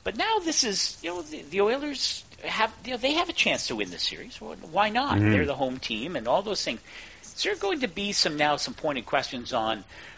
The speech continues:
Speaker 1: Connor McDavid, just as there are pointed questions being asked in Montreal about Pa-, uh,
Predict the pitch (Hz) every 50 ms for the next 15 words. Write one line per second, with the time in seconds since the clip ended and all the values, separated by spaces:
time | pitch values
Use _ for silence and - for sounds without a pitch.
0 | - - - 151 143 127 117 - - 135 127 127 156 190 - - - 143 151 -
1 | - 139 131 - - 131 120 117 110 107 104 - - 139 123 120 110 - - 120
2 | 113 - - - 120 117 110 - - - - 123 113 110 110 110 113 113 113 -
3 | - 113 104 104 110 107 - - 101 98 101 110 139 185 190 - 98 92 - -
4 | - - - - - 104 101 95 92